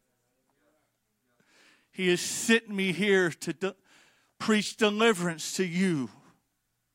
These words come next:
whether you're in this sanctuary or where you, whether you're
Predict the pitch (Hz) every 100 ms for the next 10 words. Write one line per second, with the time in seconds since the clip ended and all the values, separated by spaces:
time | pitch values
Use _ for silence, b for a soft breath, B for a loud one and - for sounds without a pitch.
0 | _ _ _ _ _ _ _ _ _ _
1 | _ _ _ _ 156 151 147 143 139 151
2 | 156 - - - - _ - - 175 160
3 | - - - - - _ _ _ _ _
4 | b b b b 156 147 143 131 - 165
5 | 135 135 135 123